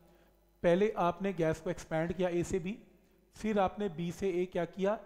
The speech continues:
उसको compress कर दिया, Expand कर दिया, फिर compress कर दिया। ठीक है, तो नेट amount of work done पूछा है। अभी जितनी knowledge मेरे को है वो ये है कि अगर मुझसे किसी ने पूछा कि ए से लेके बी gas expand हो गई,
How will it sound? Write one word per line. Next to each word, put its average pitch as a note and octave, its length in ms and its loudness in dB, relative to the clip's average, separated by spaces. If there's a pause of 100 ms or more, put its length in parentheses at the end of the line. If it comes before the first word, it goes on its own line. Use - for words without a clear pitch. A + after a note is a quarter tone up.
(140)
उसको A3+ 220 -12 (340)
compress D3+ 360 -8
कर B2 100 -16
दिया, - 320 -18 (320)
Expand E3 400 -4
कर F#3+ 120 0
दिया, G#3 240 0 (460)
फिर E3+ 100 -12
compress C3+ 360 -16
कर - 100 -20
दिया। - 240 -20 (920)
ठीक E3 160 -12
है, A3+ 80 -16 (460)
तो A3+ 80 -4
नेट A#3 160 0
amount G3+ 260 -2
of C3+ 80 -4
work B2 140 -8
done D#3 140 -10
पूछा D#3+ 280 -16
है। E3+ 60 -20 (800)
अभी G#3 220 -4
जितनी G#3+ 280 -8
knowledge G#3 300 -2
मेरे E3 200 -2
को D#3 180 -4
है G#2 220 -10 (320)
वो E3 100 -6
ये D#3 320 -4
है C#3 100 -10 (480)
कि B3+ 60 -10
अगर G#3 360 -2
मुझसे A3 320 -6
किसी G3 320 -6
ने A#3+ 100 -6
पूछा F#3 360 -6
कि A3+ 240 -10
ए F3+ 220 2
से A3 220 -2
लेके G3 360 0
बी F3+ 240 -4
gas F3+ 300 -2
expand A3 380 -2
हो F3+ 60 -2
गई, A2 200 -8